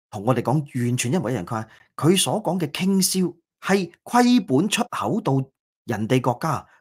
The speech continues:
但係，喂，而家大家都知道點解佢低價格啊？低價格就因為低成本，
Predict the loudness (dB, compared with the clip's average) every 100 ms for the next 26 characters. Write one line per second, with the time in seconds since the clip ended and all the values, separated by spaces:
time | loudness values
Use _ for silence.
0 | _ 2 4 2 0 -2 _ _ -12 -12
1 | -14 _ _ -12 -10 -4 -2 -2 -4 -2
2 | -2 -2 -2 -4 -10 _ -2 0 0 -2
3 | 0 -2 -2 -4 -6 -8 -14 _ _ 2
4 | 2 2 -2 -4 -6 -2 0 0 -2 -4
5 | -6 -8